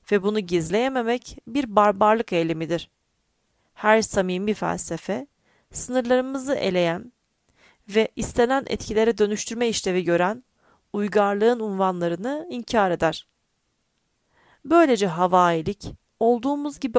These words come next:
olma derdine karşı en etkili panzehir haline gelir. Onun aracılığıyla dünyayı kötüye kullanırız ve derinliklerimizde yatan yakışıklığımızı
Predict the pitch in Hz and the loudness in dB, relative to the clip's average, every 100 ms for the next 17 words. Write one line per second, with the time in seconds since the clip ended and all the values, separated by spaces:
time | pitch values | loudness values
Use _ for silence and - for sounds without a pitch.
0 | - 226 233 254 240 220 202 196 208 226 | 0 0 0 0 0 0 0 -2 -4 -6
1 | - 175 170 - 254 302 _ _ _ - | -6 -6 -6 -4 -6 -6 _ _ _ -2
2 | 277 285 - 202 - 254 - 226 220 190 | -2 -2 -4 -6 -6 -6 -4 0 0 0
3 | 196 190 175 175 165 160 160 165 - _ | 0 0 0 -2 -4 -4 -2 -4 -10 _
4 | _ _ _ _ _ _ _ - 190 208 | _ _ _ _ _ _ _ -2 0 0
5 | 220 180 170 160 165 165 165 208 285 - | -2 -4 -4 -4 -2 -2 0 0 -2 -8
6 | _ _ - 196 202 214 240 277 - 196 | _ _ -6 -2 -2 -2 -2 -4 -6 -2
7 | 220 214 - 165 160 156 165 - - _ | 0 0 0 -2 -2 -2 -4 -4 -6 _
8 | _ _ - 202 226 180 170 175 175 175 | _ _ -2 2 4 2 0 -4 -4 -2
9 | 175 175 165 160 180 175 - 165 208 - | 0 -2 -4 2 4 2 0 -2 -4 -4
10 | - 202 196 202 - 208 202 185 180 233 | 0 0 0 -4 -4 -4 -2 -2 -2 -2
11 | 294 | -4